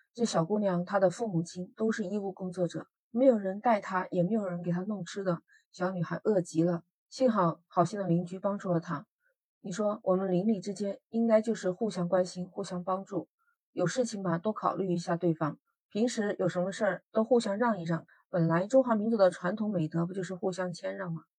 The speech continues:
还是那句话，远亲不如近邻，因为远水解不了近渴，所以说相互帮助，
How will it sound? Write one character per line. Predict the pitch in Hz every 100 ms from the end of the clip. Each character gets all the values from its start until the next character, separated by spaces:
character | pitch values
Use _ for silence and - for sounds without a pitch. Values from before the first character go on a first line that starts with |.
| _ _ _ _ _
还 | - 175
是 | 247
那 | 233
句 | 208
话， | 180 175 -
远 | 175 165
亲 | 170 226
不 | 226
如 | 185
近 | 185 226 170
邻， | 160 170 - _ _ -
因 | 226
为 | 233
远 | 185 190
水 | 233 208
解 | 175 160
不 |
了 | 185 170
近 | 220 196
渴， | - - - _ _
所 | - 185
以 |
说 | 175 180
相 | 175 202
互 | 202
帮 | 180 190 202
助， | 190